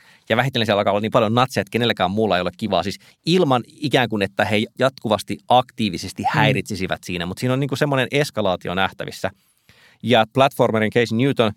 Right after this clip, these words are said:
Speaker 1: ne keskusteli Substackin johdon kanssa, ne selvitti eri vaihtoehtoja, mutta ne tosiaan niinku päätyi, että he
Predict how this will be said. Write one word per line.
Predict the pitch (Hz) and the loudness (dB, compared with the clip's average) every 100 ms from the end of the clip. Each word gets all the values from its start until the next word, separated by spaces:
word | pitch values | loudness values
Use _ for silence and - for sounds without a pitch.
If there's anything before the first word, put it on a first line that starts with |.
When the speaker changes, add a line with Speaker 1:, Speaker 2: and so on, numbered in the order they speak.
| - - - _ | -10 -20 -20 _
Speaker 1:
ne | - | -4
keskusteli | 107 123 - 147 127 107 | 2 2 0 -2 0 0
Substackin | - 110 - 127 139 131 - | 2 2 2 -4 -2 -4 -2
johdon | 127 123 123 120 | -2 0 -2 -2
kanssa, | 120 117 | -2 -2
ne | 117 | -2
selvitti | 135 123 113 120 | 0 0 -2 0
eri | 117 113 | 0 2
vaihtoehtoja, | 113 - 107 113 | 0 0 -4 -2
mutta | 120 | -2
ne | |
tosiaan | 127 131 180 | -2 0 -4
niinku | 185 | -2
päätyi, | - 131 113 | 0 0 0
että | 110 | -8
he | 123 | -12